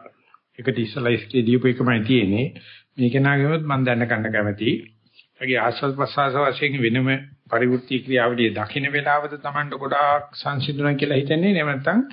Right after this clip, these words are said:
මොනවාක්වත්ම නැතුව හොඳටම කම්පන චංචල වල විතරක් හිත පවතින කොටද වඩා සැ-, තැම්පත් වෙච්ච ගතියක්, වඩා හොඳ සතියක් තියෙන්නේ කියලා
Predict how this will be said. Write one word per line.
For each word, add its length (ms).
මොනවාක්වත්ම 580
නැතුව 320
හොඳටම 640
කම්පන 400
චංචල 400
වල 220
විතරක් 640
හිත 200
පවතින 460
කොටද 320
වඩා 300
සැ-, 280
තැම්පත් 280
වෙච්ච 260
ගතියක්, 380
වඩා 300
හොඳ 220
සතියක් 480
තියෙන්නේ 360
කියලා 360